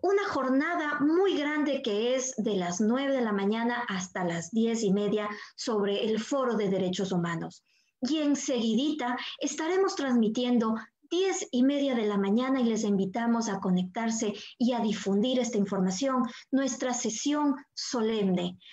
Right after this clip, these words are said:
Nuestra sesión solemne que contará además con invitados especiales del sector de la educación. Estará aquí, eh, nues-, el presidente del ces, estarán representantes del cases,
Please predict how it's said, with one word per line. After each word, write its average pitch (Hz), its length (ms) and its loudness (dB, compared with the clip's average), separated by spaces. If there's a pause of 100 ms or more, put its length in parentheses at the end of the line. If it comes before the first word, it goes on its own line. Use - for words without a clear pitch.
(140)
Nuestra 285 220 -2
sesión 311 260 0
solemne 349 400 2
que 269 160 -2
contará 240 720 0 (300)
además 247 760 2 (380)
con 302 320 0
invitados 302 580 2
especiales 311 640 -2
del 254 120 0
sector 311 720 -2
de 277 320 0
la 247 180 2
educación. 202 840 -2 (360)
Estará 220 640 -4
aquí, 247 560 0 (320)
eh, 214 720 2 (500)
nues-, 240 360 2
el 247 140 0
presidente 233 720 2
del 196 160 2
ces, 294 560 -2 (200)
estarán 226 520 0
representantes 208 760 0
del 214 200 -2
cases, 302 500 -2